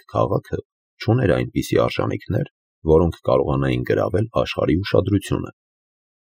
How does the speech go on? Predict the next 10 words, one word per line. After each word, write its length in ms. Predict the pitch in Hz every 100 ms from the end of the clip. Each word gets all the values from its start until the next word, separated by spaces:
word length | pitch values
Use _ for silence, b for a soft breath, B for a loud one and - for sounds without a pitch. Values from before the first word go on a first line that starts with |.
| _ _ _ _ _ -
Այն 240 | 95 113
ժամանակ 560 | 101 82 82 80 80 -
կառավարող 680 | - 76 76 76 76 73
Ռենե 380 | - 73 67 69
երկրորդը, 640 | 65 62 - 95 113 - - - _ _ _ _ _
ինչպես 440 | 76 71 - 71
նաև 360 | - 73 76 76
նրա 220 | 78 76
նշանավոր 600 | 76 73 78 78 76 80
նախորդը՝ 560 | 87 87 - 78 -